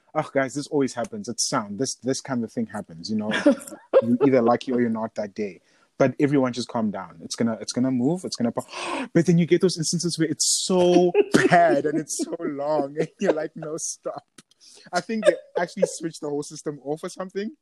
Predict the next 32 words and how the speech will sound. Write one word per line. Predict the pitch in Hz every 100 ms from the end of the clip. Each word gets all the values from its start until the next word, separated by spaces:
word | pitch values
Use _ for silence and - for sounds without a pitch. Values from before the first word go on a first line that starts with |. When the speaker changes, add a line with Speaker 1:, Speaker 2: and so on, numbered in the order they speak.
| _ -
Speaker 1:
<laughs> | 494 -
And | 151
then | 508 -
you, | - - - - - - -
no | 147 160
sound | 277 - 269
comes | - 160
out | 143
of | 143
Speaker 2:
Reboot. | 139 135
Speaker 1:
nowhere. | 143 156 156 160 165
And | 170
then, | 180 170
yeah. | 170 175 - -
<laughs> | 147 - - - -
So | - 175 151
that's | 147 196
kind | - 151 131
of |
embarrassing. | 127 113 117 143
But | 139 156
I'm | 156
just | 165 175
like, | 151 -
"Guys, | 175
this | 185
happens | - 156 156 -
to | 135
everybody. | 135 131 113 110
So | 110 123 113
calm | 113 135
down." | 131